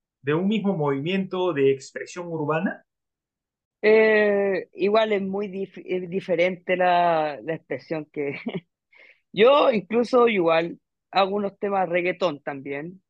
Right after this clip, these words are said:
Speaker 1: Ya.
Speaker 2: También, eh, hago, hago temas dancehall también,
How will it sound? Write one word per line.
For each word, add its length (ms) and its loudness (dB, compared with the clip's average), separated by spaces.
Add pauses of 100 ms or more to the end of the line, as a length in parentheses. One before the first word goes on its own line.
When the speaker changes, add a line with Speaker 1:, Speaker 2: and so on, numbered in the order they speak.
Speaker 1:
Ya. 280 -6 (420)
Speaker 2:
También, 360 0
eh, 240 2
hago, 480 0 (300)
hago 240 0
temas 340 -4
dancehall 540 -8
también, 500 -8